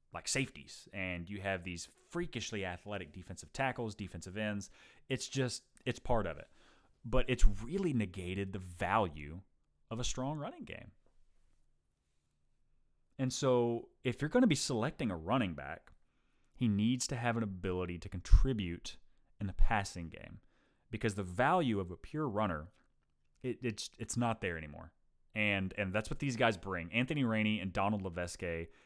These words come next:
Anthony Rainey especially. I mean, Louisville wasn't very good of a team. Um, their quarterback play was abysmal last year.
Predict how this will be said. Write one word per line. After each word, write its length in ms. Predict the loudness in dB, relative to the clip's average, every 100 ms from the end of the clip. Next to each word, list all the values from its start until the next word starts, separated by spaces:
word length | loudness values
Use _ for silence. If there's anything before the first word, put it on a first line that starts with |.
| -6
Anthony 320 | -2 2 2
Rainey 300 | 2 0 -2
especially. 500 | -4 -6 -6 -4 -4
I 60 | -2
mean, 100 | 2
Louisville 400 | 4 4 2 0
wasn't 320 | 0 -2 -2
very 200 | -2 -2
good 140 | -4
of 80 | -6
a 40 | -8
team. 420 | -8 -6 -6 -8 _ _ _ -14
Um, 540 | -6 -4 -4 -4 -8 -12 _ _ _ _ _ _ _ -20 _ _ _
their 80 | -10
quarterback 480 | 4 6 6 2 2
play 180 | 0 0
was 280 | -2 -6 -8
abysmal 800 | -14 -12 -8 -6 -4 -6 -6 -10 -8
last 400 | -8 -8 -10 -8
year. 280 | -8 -10